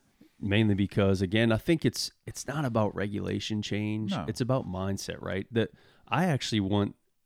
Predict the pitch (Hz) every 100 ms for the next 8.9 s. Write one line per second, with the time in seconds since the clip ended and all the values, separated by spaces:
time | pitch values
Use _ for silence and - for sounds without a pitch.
0 | - 117 92 90 90 - - - _ _
1 | _ - 120 120 120 107 104 101 107 92
2 | 90 90 95 - - 101 95 92 _ _
3 | _ _ - 101 95 110 - 101 - 101
4 | - 95 104 - 95 92 90 123 131 -
5 | 120 - 160 - 120 95 87 - 107 104
6 | 101 98 110 131 156 165 180 160 _ 156
7 | - - - _ - - - 110 - 123
8 | 160 98 101 - 117 - 135 117